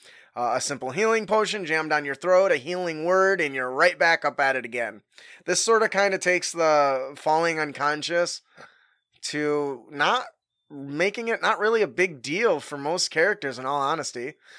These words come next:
Um, but because of this, if the barbarian knows that the cleric can pick 'em right back up, the barbarian is likely to do a bit more reckless, something a bit more reckless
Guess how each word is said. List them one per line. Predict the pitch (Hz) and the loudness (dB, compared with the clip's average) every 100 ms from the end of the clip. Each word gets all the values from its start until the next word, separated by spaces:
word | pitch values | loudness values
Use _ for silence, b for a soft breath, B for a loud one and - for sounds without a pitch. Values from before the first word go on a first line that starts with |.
| B | B
Um, | - 139 143 | 0 2 2
but | 135 | 0
because | 156 180 226 208 | -2 2 2 2
of | 165 | -4
this, | 143 147 - | 0 0 -2
if | 123 | -8
the | 127 | -2
barbarian | 139 139 123 160 156 139 | 2 2 2 2 2 -2
knows | 113 156 160 127 | -2 -2 -2 -4
that | 131 | -12
the | 135 | -12
cleric | - 143 147 | -2 0 0
can | 123 | -4
pick | 120 139 | -10 -8
'em | 135 | -4
right | 120 139 | -2 0
back | 131 135 143 | 2 2 4
up, | 165 147 - B B | 4 2 -2 B B
the | 143 | -6
barbarian | 139 175 175 190 180 | 2 4 6 4 2
is | 156 123 | -2 -2
likely | 127 147 151 139 | 0 0 0 -4
to | 131 | -4
do | 127 131 131 127 127 117 _ _ | -8 -6 -6 -4 -6 -10 _ _
a | 139 | -8
bit | 120 147 139 | -2 0 -2
more | 139 139 135 131 | -2 -2 0 -2
reckless, | 123 139 139 139 131 - | 0 0 0 -4 -8 -8
something | 143 143 | -6 -6
a | 135 | -6
bit | 117 143 135 | -6 -4 -4
more | 139 127 | -4 0
reckless | 135 139 135 127 - | 0 0 -4 -4 -6